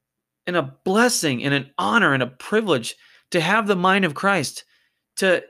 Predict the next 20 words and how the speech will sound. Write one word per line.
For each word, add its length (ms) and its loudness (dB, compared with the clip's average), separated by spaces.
to 200 -2
understand 680 -2
the 60 -2
things 300 -4
of 80 0
the 80 -6
Spirit 300 -4
of 80 -10
God, 260 -4
because 400 -4
people 320 -6
outside 360 0
of 60 -4
the 60 -12
Spirit 280 -4
of 60 -8
God 280 -2
cannot 340 -2
understand 500 -2
him. 200 -2